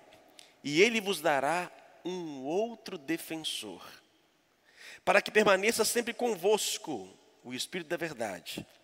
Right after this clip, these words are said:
que quem está lá fora, no mundo, não é capaz de entender e receber. Vós o conheceis porque permanece junto de vós.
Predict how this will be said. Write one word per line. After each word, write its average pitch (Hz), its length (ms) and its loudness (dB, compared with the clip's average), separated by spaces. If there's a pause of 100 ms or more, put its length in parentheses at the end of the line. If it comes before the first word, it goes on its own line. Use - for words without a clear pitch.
(960)
que 214 100 2
quem 320 360 8
está 240 200 4
lá 175 140 6
fora, 208 460 6
no 185 120 4
mundo, 226 300 2
não 247 500 6
é 277 80 8
capaz 202 680 4
de 185 120 -2
entender 147 640 0
e 131 40 -4
receber. 131 640 -2 (1300)
Vós 156 240 6
o 151 60 -6
conheceis 185 680 2
porque 190 220 -2
permanece 170 520 2
junto 160 220 -6
de 156 80 -4
vós. 117 640 -2